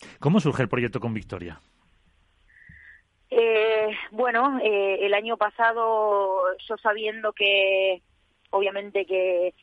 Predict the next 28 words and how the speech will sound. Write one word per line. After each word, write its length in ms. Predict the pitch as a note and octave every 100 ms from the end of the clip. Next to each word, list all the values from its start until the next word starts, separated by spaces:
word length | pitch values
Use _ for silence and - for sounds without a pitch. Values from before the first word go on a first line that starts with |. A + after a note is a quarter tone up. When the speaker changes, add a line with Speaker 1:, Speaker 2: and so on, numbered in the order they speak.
| _
Speaker 2:
que 100 | -
mi 80 | F#3+
andadura 420 | F#3 F3+ F#3+ F#3+
con 140 | F3+ F#3
Carolina 380 | F#3 F#3 G3 F#3+
cuando 220 | F#3+ F3+
acababa 260 | F3+ F3+
el 80 | F3+
año 200 | F3+ F#3
acababa, 420 | F#3 E3 F#3 G#3+ D#4 _ _ _ _ _ _ _
eh, 540 | G3+ F#3+ F3+ F3 E3+ F3
pues 180 | G3 F#3+
empecé 560 | G3 F#3 F3+ G#3 G#3 G#3
a 80 | F#3+
barajar 380 | F#3+ F#3+ G#3
opciones, 540 | G3 F#3+ A#3 A#3+ B3 C#4+ - _ -
sí, 120 | A3
empecé 340 | A3+ F#3+ F#3 F#3+
a 40 |
pensar 340 | G3 F#3 F#3+ F3+
tanto 360 | F#3 F#3 F3+ - _ _ _ -
compañeras 500 | F#3+ G3 F#3 F#3+ F#3
de 80 |
derecha 280 | F#3+ F#3+ G3
como 180 | F#3 F#3
compañeras 440 | F3+ F3+ F#3 F#3
de 80 | F3+
revés, 340 | F3 F#3+ G#3+